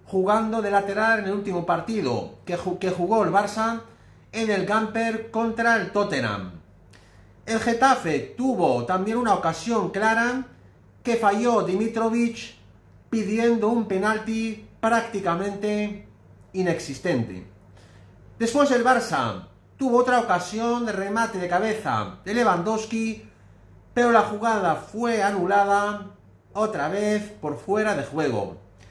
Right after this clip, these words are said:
El Barça siguió con el control del partido y el Getafe jugando al contragolpe. Tiro de falta muy peligroso de Rafinha tras una fantástica jugada del brasileño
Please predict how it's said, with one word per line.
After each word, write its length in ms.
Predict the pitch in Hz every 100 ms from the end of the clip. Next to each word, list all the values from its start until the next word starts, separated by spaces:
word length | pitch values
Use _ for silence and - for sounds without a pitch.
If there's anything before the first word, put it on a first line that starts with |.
| - - - - - 208
El 200 | 233 233
Barça 340 | 262 254 214
siguió 840 | - 196 190 240 226 156 110 - - -
con 160 | 208 240
el 140 | 247
control 440 | 208 185 226 220
del 180 | 202 233
partido 760 | 208 165 190 220 214 220 220 220 - - - -
y 120 | 233
el 120 | 240
Getafe 600 | 233 196 202 220 226 226
jugando 640 | 214 190 180 220 226 226 226
al 180 | 190
contragolpe. 960 | 190 175 165 151 151 190 131 117 98 92 - - - - - - - - -
Tiro 240 | 269 262 240
de 120 | 208
falta 720 | 240 233 190 143 123 104 -
muy 360 | 165 190 254 247
peligroso 640 | 208 190 170 214 202 175
de 100 | 208
Rafinha 800 | 208 165 220 214 214 220 214 214 - - -
tras 300 | 208 202 226
una 260 | 233 190
fantástica 840 | 156 - 180 170 - 220 190 185 202
jugada 420 | 175 190 208 180
del 160 | 170 160
brasileño 880 | 208 208 165 196 202 208 208 208